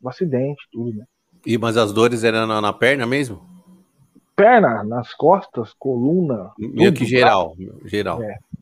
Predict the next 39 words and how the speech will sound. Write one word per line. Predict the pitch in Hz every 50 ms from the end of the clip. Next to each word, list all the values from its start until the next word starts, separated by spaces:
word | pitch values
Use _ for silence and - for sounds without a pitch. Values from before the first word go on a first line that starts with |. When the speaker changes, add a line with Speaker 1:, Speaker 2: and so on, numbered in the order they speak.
| - - -
Speaker 1:
é. | - - - - - - -
Do | - -
pescoço | - 202 202 185 - 170 214 240 240 -
pra | - 254 233 196
baixo | 160 175 196 196 196 226
era | 220 233 247
tudo. | - - 123 110 98 - - - _ _ _ _ _ _ _ _ _ _ _ _ -
Speaker 2:
Tá. | 101 90 80 -
Speaker 1:
Ah, | 120 123 127 127 127 127 123 127 127 127 123 123 123 123 123 120 _ _ _ _ _ _ _ _ _ _ _ _ _ _ _ _ _
aí | - 233 285
eu | 370 381
comecei | 415 392 403 - - 330 302
nos | 277 277 277 247
médicos | 233 208 202 233 285 294 - - 165 160
e | 156
tudo, | 156 - 196 214
que | - -
tava | - 170 170 175
na | 170 170 170 165
época | 170 165 170 - 165
de, | 147 147 156 147 139 127 120
de | 117 120 131 131 123 123
quase | - 147 147 156 156 139 156 151 139 123 113 107 104 101 147 _ _ _ _ _ _ _ _
ter | - 151 135
alta, | 131 143 190 240 240 - 156 131
né, | 135 160 160
meu? | 127 104 98 104 _ _ _ _ _ _
Os | - 113 110 104 104 104 107 110 104
ossos | 123 131 143 143 - 123
já | 135 131
tinham | 127 - - 139 131 127
tudo | 120 - 131 123 120 123 117
se | - - 127 117 110
constituído | 104 - - 123 113 - - - - - - 117 117 120 120 107 110 107
ali | 104 107
e | - - - - - -
tal, | - - - - - -
se | -
reconstituído. | - - - - - - - - - - - - - - - - - - - - - -